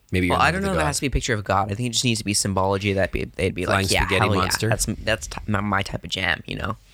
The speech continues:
Speaker 1: Right.
Speaker 2: Or, like, their symbol or whatever, you know?
Speaker 1: Right.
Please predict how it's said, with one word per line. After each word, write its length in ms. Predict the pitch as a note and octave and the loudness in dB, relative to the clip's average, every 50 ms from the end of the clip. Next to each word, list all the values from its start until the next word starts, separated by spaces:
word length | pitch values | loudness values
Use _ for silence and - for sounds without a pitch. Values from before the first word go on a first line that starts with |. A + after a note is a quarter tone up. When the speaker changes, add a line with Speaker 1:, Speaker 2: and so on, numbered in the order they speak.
| - - - - - | -20 -20 -20 -10 -6
Speaker 1:
Right. 120 | - F2 A2+ | 0 2 4
Speaker 2:
Or, 20 | |
like, 200 | A2+ G#2 G2+ F#2+ | 4 4 2 2
their 220 | F2 G2+ G2 G2 F#2+ | 0 0 2 2 0
symbol 460 | - - - G#2 G2 F#2+ G2 G2 G2 G2 | -2 -2 0 0 0 2 2 2 2 0
or 100 | G2 G2 | 0 -2
whatever, 360 | G2 G2+ - - - - - - | -2 -2 -4 -4 -6 -8 -12 -12
you 80 | - - | -8 -8
know? 80 | - - | -6 -4
Speaker 1:
Right. 220 | - B1 G#1 - | -4 -4 -6 -8